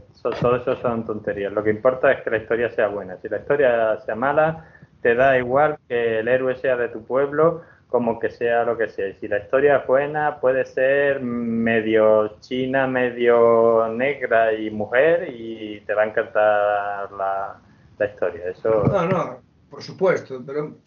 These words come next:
Speaker 2: claro, hablábamos un poco ya de la sensibilidad de la época, ¿no? Los referentes que tenía. Ahora las cosas son diferentes, ¿no? Y yo, por ejemplo, últimamente sí que siento que la etapa Disney está empezando a coger ya su puntillo, ya, y yo creo que esto ya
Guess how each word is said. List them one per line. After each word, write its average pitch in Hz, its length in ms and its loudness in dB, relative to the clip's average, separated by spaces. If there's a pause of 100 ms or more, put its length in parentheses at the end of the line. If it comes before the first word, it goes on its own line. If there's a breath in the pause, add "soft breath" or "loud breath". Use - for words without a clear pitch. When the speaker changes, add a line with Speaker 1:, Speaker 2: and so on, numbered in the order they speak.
(200)
Speaker 2:
claro, 156 200 0
hablábamos 196 340 2
un 190 100 -4
poco 190 180 -4
ya 190 160 2
de 196 80 2
la 185 120 2
sensibilidad 160 480 0
de 139 60 4
la 160 200 2
época, 147 460 -2
¿no? 151 160 -2
Los 139 120 -2
referentes 135 420 -6
que 127 100 -6
tenía. 143 640 0 (500 loud breath)
Ahora 196 540 6
las 185 180 -4
cosas 196 200 0
son 160 120 -2
diferentes, 135 520 -4
¿no? 151 180 -2
Y 135 80 -4
yo, 175 220 0
por 170 120 -2
ejemplo, 165 480 2 (380 soft breath)
últimamente 214 500 2
sí 220 140 -4
que 214 600 -2
siento 208 300 -2
que 196 80 0
la 196 100 6
etapa 196 280 2
Disney 202 380 -2
está 190 260 0
empezando 185 400 -4
a 175 80 -6
coger 180 380 -6
ya 185 480 -2
su 175 180 -6
puntillo, 127 500 -2
ya, 131 260 0
y 139 180 -4
yo 156 160 2
creo 170 160 4
que 175 80 2
esto 170 180 0
ya 170 440 4